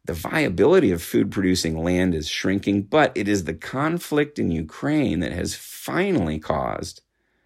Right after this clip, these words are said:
Western governments to hastily attempt to untangle themselves from a reliance upon Russian oil and gas. The E U, which gets about forty percent of its gas from Russia, is working on a plan to rapidly upscale renewable energy,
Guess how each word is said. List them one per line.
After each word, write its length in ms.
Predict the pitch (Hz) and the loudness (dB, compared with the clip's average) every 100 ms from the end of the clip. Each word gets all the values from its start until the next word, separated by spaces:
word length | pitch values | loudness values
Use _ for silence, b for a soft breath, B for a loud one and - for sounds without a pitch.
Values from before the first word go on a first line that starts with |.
| _ | _
Western 480 | - 85 85 123 127 | -4 -2 0 2 2
governments 540 | 127 76 71 67 73 - | 2 0 0 -4 -6 -6
to 120 | 95 | -6
hastily 640 | 95 131 190 - 151 123 | -4 -2 0 0 2 2
attempt 420 | 110 110 120 95 - | 2 0 -2 -2 -2
to 80 | |
untangle 580 | 101 95 - 131 131 117 | -2 -2 -2 -2 0 0
themselves 720 | 80 71 82 71 - - 92 - b b b b b | 0 -2 -2 -4 -4 -6 -12 -18 b b b b b
from 220 | - - 104 | -8 0 2
a 80 | |
reliance 640 | 110 131 113 76 73 80 - | 4 4 4 2 -2 -2 -4
upon 280 | - - 87 | -6 -4 -2
Russian 480 | 65 69 67 76 b b b b - | -4 -4 -4 -6 b b b b -6
oil 420 | 73 71 65 - | -2 0 0 -4
and 140 | - 73 | -10 -8
gas. 480 | 71 50 - - - _ _ _ _ _ _ _ _ B B B | -8 -8 -10 -16 -18 _ _ _ _ _ _ _ _ B B B
The 180 | - - | -2 4
E 140 | 131 | 6
U, 400 | 117 131 151 98 | 6 8 10 8
which 240 | 87 95 - | 6 2 2
gets 220 | 92 - | 2 4
about 180 | 87 - | 0 0
forty 300 | - 139 131 | 4 4 4
percent 400 | 131 - 101 92 | 0 2 2 2
of 40 | |
its 160 | 95 - | 0 0
gas 300 | 80 80 85 | 0 0 -2
from 160 | - | -2
Russia, 300 | 73 65 - | -2 -4 -2
is 120 | 85 | -2
working 320 | 85 101 113 123 | 4 2 4 2
on 120 | 95 | 2
a 40 | |
plan 300 | 87 104 113 | 2 2 4
to 60 | 95 | 4
rapidly 480 | 113 113 117 107 107 | 2 2 2 4 4
upscale 440 | 98 - 104 95 | 4 2 2 4
renewable 460 | 95 95 95 87 92 | 4 4 4 2 4
energy, 400 | 117 78 71 | 4 2 -4